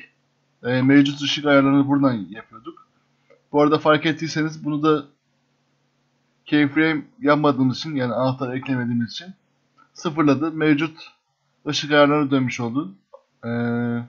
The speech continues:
sahne ışığı da. Yani programın ışığı diyeyim artık. Öyle anlayın. Her neyse. Ee, bu arada aksesuar kısmında bir shadow var.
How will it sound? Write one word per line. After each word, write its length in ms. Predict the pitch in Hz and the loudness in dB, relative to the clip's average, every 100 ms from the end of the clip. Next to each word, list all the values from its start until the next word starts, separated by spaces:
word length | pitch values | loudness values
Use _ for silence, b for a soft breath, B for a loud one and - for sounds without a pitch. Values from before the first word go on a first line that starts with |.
| _ _ _ _ _ _ _ _ _ _ _ _ | _ _ _ _ _ _ _ _ _ _ _ _
sahne 360 | - 135 135 131 | 0 4 4 2
ışığı 300 | - 127 120 | 0 -2 -2
da. 140 | 156 - _ _ _ _ _ _ _ _ _ _ _ _ _ _ - | -2 -6 _ _ _ _ _ _ _ _ _ _ _ _ _ _ -8
Yani 260 | 123 123 117 _ | -4 -2 -4 _
programın 460 | 139 127 123 131 131 _ _ - | -2 0 0 0 -2 _ _ -10
ışığı 240 | - 143 | -2 -2
diyeyim 240 | 104 110 104 | -2 -6 -8
artık. 480 | 95 - - _ _ _ _ _ _ | -8 -12 -12 _ _ _ _ _ _
Öyle 240 | 127 110 | -8 -6
anlayın. 360 | 98 98 123 190 - _ _ _ _ _ _ _ _ _ _ _ _ _ _ _ _ _ _ _ | -8 -8 -8 -8 -12 _ _ _ _ _ _ _ _ _ _ _ _ _ _ _ _ _ _ _
Her 220 | 175 180 | -2 0
neyse. 480 | 160 139 156 175 190 - _ _ _ _ - - | 2 2 0 -2 -2 -10 _ _ _ _ -18 -4
Ee, 240 | 139 143 139 - _ _ _ - | 0 0 0 -8 _ _ _ 0
bu 80 | 151 | 2
arada 180 | 151 151 | 4 4
aksesuar 420 | 143 139 165 156 | 2 0 0 0
kısmında 380 | - 160 143 143 | -2 -4 -4 -4
bir 40 | |
shadow 460 | - 160 151 135 147 | 0 2 4 2 2
var. 160 | 165 | -4